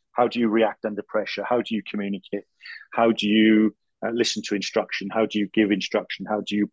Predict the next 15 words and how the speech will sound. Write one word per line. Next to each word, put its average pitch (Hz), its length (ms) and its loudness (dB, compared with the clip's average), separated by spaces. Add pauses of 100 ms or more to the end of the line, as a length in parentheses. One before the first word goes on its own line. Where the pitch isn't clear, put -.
prioritize? 104 720 2 (400)
Um, 98 260 -6
information 107 600 2
that's - 160 -4
kind 101 180 -2
of 95 120 -6
given 101 260 2
to - 140 -2
you, 101 100 4
and 98 100 0
how 104 120 -2
do 98 140 -6
you 92 80 -4
give 98 200 0
that, 92 160 0